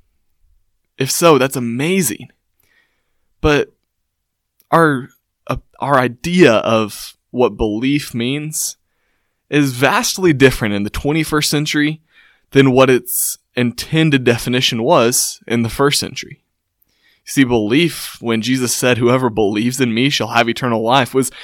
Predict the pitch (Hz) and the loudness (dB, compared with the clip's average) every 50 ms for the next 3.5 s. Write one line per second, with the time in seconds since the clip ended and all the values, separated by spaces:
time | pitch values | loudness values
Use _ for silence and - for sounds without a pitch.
0 | - - - - - 147 143 139 120 120 135 165 165 147 135 127 117 - - - | -20 -20 -10 -2 0 2 2 4 4 4 4 4 4 4 4 4 2 -2 -16 -20
1 | - - _ - - 143 143 127 143 156 170 175 160 135 127 110 110 110 127 127 | -20 -20 _ -6 -2 0 2 4 4 4 4 4 2 2 2 2 4 4 4 4
2 | 101 - - - - - _ _ _ _ _ - 131 139 139 139 165 185 190 180 | 4 0 -8 -12 -16 -18 _ _ _ _ _ -2 0 0 2 6 6 6 6 4
3 | 196 175 - 151 135 131 120 110 - | 2 2 4 4 6 6 6 4 2